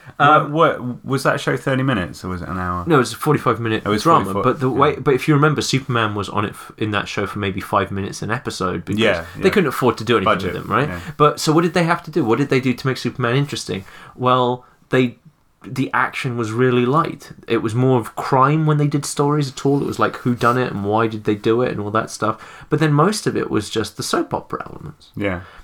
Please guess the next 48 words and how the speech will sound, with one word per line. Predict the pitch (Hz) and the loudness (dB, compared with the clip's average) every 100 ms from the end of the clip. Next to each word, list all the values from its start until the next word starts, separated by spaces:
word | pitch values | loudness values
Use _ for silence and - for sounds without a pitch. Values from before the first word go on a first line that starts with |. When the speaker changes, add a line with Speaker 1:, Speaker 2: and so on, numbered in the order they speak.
| _ - | _ -2
Speaker 2:
And | 120 117 117 113 | 0 0 -2 -6
all | - 127 | 2 4
those | 131 160 147 | 6 4 4
relationships. | 104 98 - 107 - - | -2 -4 -6 -8 -8 -2
So | 113 | 0
they | 135 | 2
had | 143 143 | 0 -4
to | - | -4
add | 131 123 - | -2 -2 -2
that | 117 - | -4 -4
to | 196 - | -4 -4
it. | - - - 113 | -4 -14 -20 0
Um, | 127 123 127 127 _ - | 6 6 4 -4 _ -2
but | 156 | 0
in | 165 | 2
the | 160 | 0
cartoon, | 156 151 135 - 185 | 0 2 2 2 2
like | 110 98 | 4 0
the | - | -2
Superman | - 110 113 104 | -4 -2 -2 -2
animated | 101 101 95 95 | -2 -2 -2 -2
series | - 135 120 120 | 2 4 4 4
or | 104 | 2
in | 95 | 0
the | |
comic | 98 - 139 - | 0 0 0 -4
books, | - - - | -8 -8 -10
by | - 147 170 | 2 2 4
and | 139 | 2
large, | 151 147 113 | 2 2 0
they | - | 0
don't | 123 139 - - | 0 0 0 -6
add | 117 139 139 | -2 -2 0
much, | 131 - - - - _ _ - | -2 -4 -8 -14 -18 _ _ -6
and | 117 | -6
he | 123 | -4
doesn't | 127 131 131 | -4 -4 -4
need | 123 | -4
to | 131 127 - - | -4 -4 -6 -8
have | 127 190 131 | -4 -2 -4
much | 87 - | -10 -10
because | 113 117 104 - - - | -6 -4 -6 -8 -20 -8
the | - | -4
stories | - 113 107 - - _ - | 2 2 2 -2 -12 _ -10
are | |
short. | - - - - - _ _ - _ - | -6 -2 -4 -6 -14 _ _ -20 _ -20
It's | - | -8
fine. | 151 98 | -6 -6